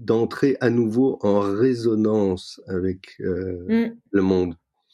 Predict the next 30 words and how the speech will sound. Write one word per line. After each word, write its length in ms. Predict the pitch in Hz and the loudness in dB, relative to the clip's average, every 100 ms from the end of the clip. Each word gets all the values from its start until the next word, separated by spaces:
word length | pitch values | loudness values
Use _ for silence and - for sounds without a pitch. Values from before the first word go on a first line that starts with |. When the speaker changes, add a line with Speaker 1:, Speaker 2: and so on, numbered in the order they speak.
| _ _ - - | _ _ -20 -10
Speaker 2:
Oui. 320 | 180 185 190 - - 107 | -2 -2 -2 -8 -8 -6
Speaker 1:
Et, 260 | 101 - | -6 -6
et 40 | 104 | -8
se 160 | - | -2
remettre 420 | 104 107 120 139 - | 0 2 2 0 -4
à 80 | |
son 240 | 117 - 107 | -4 -2 0
rythme, 420 | 113 160 127 117 | 2 0 0 0
parce 300 | 107 104 - | 0 -6 -6
que 140 | - | -2
le 260 | 120 107 98 | 0 0 -2
problème 460 | 98 - 98 107 104 | -4 -6 -2 0 -2
que 140 | - 104 | -4 -2
l'on 220 | 95 95 | 0 0
vit, 200 | 95 113 | 0 -2
et 60 | 101 | -2
Paul 220 | 95 92 | 0 0
Virilio 400 | 98 92 92 107 | 0 0 0 0
en 60 | 92 | -2
parlait 260 | 87 90 | -2 -2
déjà, 340 | 92 104 139 131 - - _ | 0 0 0 -4 -14 -20 _
c'est 240 | - - 98 | -20 -4 -2
l'accélération 760 | 90 92 - 92 85 90 - 95 | 0 -2 -2 0 0 -4 -2 -2
du 80 | |
monde. 420 | 107 135 143 98 92 - - - | 0 0 0 -2 -6 -14 -20 -14
Et 60 | - | -10
Har-, 240 | 78 82 - | -6 -8 -6
Speaker 2:
Oui. 60 | 190 | -2
Speaker 1:
Hartmut 280 | 202 98 95 | -2 -2 -4
Rosa 320 | - 101 113 | -4 -2 -2